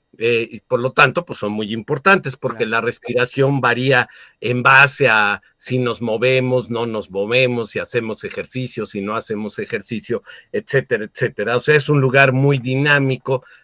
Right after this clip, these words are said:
Speaker 1: que está ajustando la respiración por respecto a, a las demandas que tenemos.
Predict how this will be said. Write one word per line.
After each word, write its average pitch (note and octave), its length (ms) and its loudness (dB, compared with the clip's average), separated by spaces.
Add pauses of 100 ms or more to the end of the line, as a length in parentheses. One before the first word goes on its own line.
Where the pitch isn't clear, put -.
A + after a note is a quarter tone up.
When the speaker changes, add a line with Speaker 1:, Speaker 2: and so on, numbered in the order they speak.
(100)
Speaker 1:
que B2+ 80 -2
está D3 240 2
ajustando C#3 580 2
la C#3 160 2
respiración D3 720 -2
por D3 160 -2
respecto A2+ 540 -4
a, G2+ 240 -2 (260)
a A2 140 -2
las A2+ 260 0
demandas B2+ 680 0
que A2+ 160 -14
tenemos. G#2 640 -12